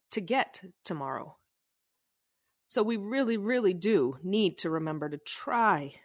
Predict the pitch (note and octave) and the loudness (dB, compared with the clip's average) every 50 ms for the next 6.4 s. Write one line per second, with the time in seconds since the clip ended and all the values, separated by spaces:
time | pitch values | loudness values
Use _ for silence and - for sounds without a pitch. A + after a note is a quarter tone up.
0 | _ _ - - - - - - B3 C4+ A#3 A#3+ A#3 A3+ - G3 E3+ C#3 B2 A#2+ | _ _ -10 -10 -8 -4 -2 0 0 0 -2 -4 -8 -8 -6 -4 -4 -4 -4 -4
1 | C#3 C#3+ - _ _ _ _ _ _ _ _ _ _ _ _ _ _ _ _ _ | -8 -12 -16 _ _ _ _ _ _ _ _ _ _ _ _ _ _ _ _ _
2 | _ _ _ _ _ _ _ _ _ _ _ _ _ _ - - F#3 F3 A#3+ B3+ | _ _ _ _ _ _ _ _ _ _ _ _ _ _ -8 -6 0 2 2 2
3 | A3+ B3 - - D#3+ D3+ - - - C3 A2 C3 D3+ - - - - - - _ | 2 0 -2 -2 -4 -6 -6 -6 -8 -8 -6 -6 -6 -6 -6 -6 -8 -12 -20 _
4 | _ _ _ _ _ _ _ _ _ _ _ _ _ _ _ _ - - A3+ - | _ _ _ _ _ _ _ _ _ _ _ _ _ _ _ _ -4 -2 -2 -2
5 | - - - C4+ C4+ C#4 C#4+ C4+ A#3+ G3 E3 D#3+ - - C#3+ - - F#3 E3 C#3+ | -2 -2 -2 -2 0 0 2 4 4 4 4 4 2 -2 -6 -4 -4 -4 -4 -4
6 | C3 C3 C3+ B2 A#2+ - - _ | -4 -6 -6 -6 -8 -10 -12 _